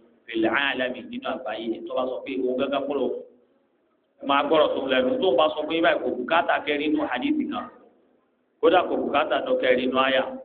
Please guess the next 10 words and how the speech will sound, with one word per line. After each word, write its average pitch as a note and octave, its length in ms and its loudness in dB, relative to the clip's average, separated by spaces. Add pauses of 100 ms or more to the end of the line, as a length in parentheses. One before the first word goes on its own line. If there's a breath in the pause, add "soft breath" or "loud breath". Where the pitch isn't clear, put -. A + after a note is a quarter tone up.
(280)
Ìtọ́lọ̀ C#3+ 360 4
tó C#3 160 2
kó D3+ 120 0
òun C#3+ 180 2
sọ B2 80 0
fúnra A#2+ 260 2
rẹ̀ A2 140 2
òun - 140 0
tààràtà F#2+ 400 -2
ni. G2 140 -12